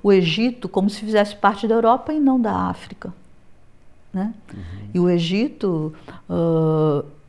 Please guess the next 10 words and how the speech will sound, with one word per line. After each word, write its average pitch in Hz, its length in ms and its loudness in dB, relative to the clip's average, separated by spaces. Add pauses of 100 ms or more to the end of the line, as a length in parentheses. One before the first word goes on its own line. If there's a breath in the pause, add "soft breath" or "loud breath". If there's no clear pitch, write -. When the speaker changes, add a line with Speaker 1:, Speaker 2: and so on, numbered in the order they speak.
(120)
Speaker 1:
ele 175 300 2
é, 175 500 8 (120)
foi 175 160 -2
uma 165 220 0 (140)
civilização 160 580 -4
riquíssima 196 540 -8
africana. 196 680 -4 (400 loud breath)
Se - 160 -4
nós 185 240 4
observarmos 180 880 -2